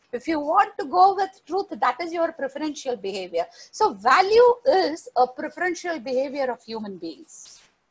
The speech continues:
There are temporal values, there are terminal values or eternal values. Eternal values are those like truth, tolerance, considerations, I mean, um, sincerity, honesty.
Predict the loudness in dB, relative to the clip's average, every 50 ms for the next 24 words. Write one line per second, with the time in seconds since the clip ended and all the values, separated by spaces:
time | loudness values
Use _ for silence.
0 | _ _ _ _ _ _ _ _ -20 -20 -20 -20 -12 0 2 4 6 6 6 4
1 | 4 0 2 4 4 4 6 6 6 6 6 6 4 4 4 6 4 6 4 2
2 | 2 2 0 0 -4 -16 _ _ _ _ _ _ _ _ _ _ _ _ 4 6
3 | 6 8 8 6 4 2 -2 4 6 6 6 6 4 2 0 0 -2 0 0 0
4 | 0 0 -2 -6 -6 -4 -2 -2 -2 -2 -4 -4 4 6 6 6 6 4 -4 -4
5 | -6 -6 -6 -6 -8 -14 -20 -20 -20 -20 -20 _ _ _ _ _ _ _ _ _
6 | _ -20 -12 -4 -4 0 4 8 8 8 8 8 4 4 4 6 4 4 4 4
7 | 0 0 2 4 4 4 4 2 2 2 2 2 0 0 2 2 2 0 -2 _
8 | _ -2 0 2 2 0 -2 -6 -14 -18 -18 _ _ _ _ _ _ _ _ 2
9 | 4 8 8 8 6 4 -2 -4 -8 -8 -8 -12 -16 -18 -20 _ _ _ _ _
10 | 0 2 2 2 0 -6 -8 -8 -6 -6 -6 -6 -6 -8 -10 -12 -12 -12 -12 -14
11 | -16 -18 -20 _ _ _ 0 0 0 0 0 -6 -8 -10 -16 -20 _ _ _ _
12 | _ _ _ _ -6 -4 -4 -2 -2 -4 -6 -8 -14 -12 -2 0 0 0 0 -4
13 | -4 -4 -2 -2 -2 -4 -8 -10 -14 -14 -12 -4 4 6 6 6 6 4 0 -2
14 | -4 -10 -14 -18 -20 -20